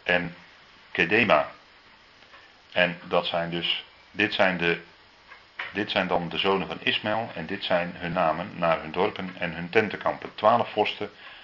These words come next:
naar hun volkstammen. Dus ook uit Ismaël, net als bij Jacob later, werden twaalf zonen geboren, twaalf vorsten.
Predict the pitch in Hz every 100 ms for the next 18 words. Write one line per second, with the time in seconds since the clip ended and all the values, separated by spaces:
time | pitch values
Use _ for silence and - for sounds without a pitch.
0 | - - 87 87 85 85 80 92 87 -
1 | 76 67 - - - - - - - 90
2 | 101 90 90 - - - 87 87 110 -
3 | - - - - - - 104 - - 87
4 | 87 98 110 87 87 90 80 80 107 -
5 | 90 131 85 - 127 135 98 - - -
6 | 107 117 127 104 92 78 71 - - 123
7 | 117 - 127 - - -